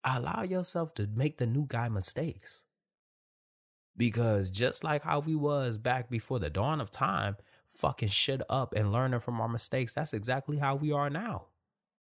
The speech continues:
Because the thing about it is, is that either A, you're gonna continue to keep making the same mistake, or B, you're gonna learn from your mistakes and you're gonna continue to move forward. And I'm a, and I say that from a place of transparency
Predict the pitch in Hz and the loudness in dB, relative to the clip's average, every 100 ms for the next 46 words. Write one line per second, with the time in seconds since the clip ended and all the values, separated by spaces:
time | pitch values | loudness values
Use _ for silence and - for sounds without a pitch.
0 | _ _ _ _ _ _ _ _ - 120 | _ _ _ _ _ _ _ _ 0 2
1 | 139 123 117 107 107 - 147 156 98 117 | 4 2 2 0 -2 0 0 0 0 -2
2 | 131 113 104 101 101 95 92 82 110 82 | -2 0 0 0 -2 -4 -4 -2 -2 -4
3 | - - 135 135 120 107 82 80 - 120 | -2 -2 0 -2 -2 -4 -6 -6 -4 -2
4 | 104 - 95 73 117 120 117 - 123 120 | -2 -6 -6 -2 -2 -2 -4 -2 -2 -2
5 | 120 139 139 - _ - _ 90 85 78 | -4 -6 -8 -10 _ -20 _ -2 -2 2
6 | 117 95 - _ - 117 135 127 101 127 | 0 0 -4 _ -6 -2 0 0 0 0
7 | 127 - 113 107 - 113 107 107 110 107 | -2 -4 -6 -4 -2 -2 -2 -2 -2 -2
8 | 98 - - 120 110 110 101 - 139 82 | -6 -8 -6 -4 -2 -2 -4 -2 0 0
9 | - _ _ _ _ _ _ _ _ _ | -4 _ _ _ _ _ _ _ _ _
10 | _ _ _ 120 117 - 156 139 - 123 | _ _ _ 2 4 4 2 2 0 2
11 | 127 135 - 143 151 151 - - 110 90 | 2 2 0 2 0 -2 -6 -4 -2 -4
12 | - 120 120 92 - 90 78 - 98 120 | -4 -2 -2 -4 -8 -8 -6 -6 -4 -2
13 | 107 - 80 | 0 -2 -4